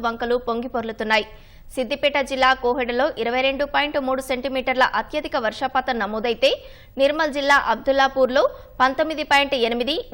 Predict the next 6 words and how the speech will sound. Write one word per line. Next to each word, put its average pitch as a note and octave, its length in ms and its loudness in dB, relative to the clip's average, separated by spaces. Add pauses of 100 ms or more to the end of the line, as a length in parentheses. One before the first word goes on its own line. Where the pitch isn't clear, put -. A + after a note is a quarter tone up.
నిజామాబాద్ B3 600 2
జిల్లా B3 200 4 (400)
తొండకూరులో D4+ 560 2 (100)
పదహారు D#4 400 2 (120)
పాయింట్ C#4+ 220 2 (120)
రెండు, A#3 180 0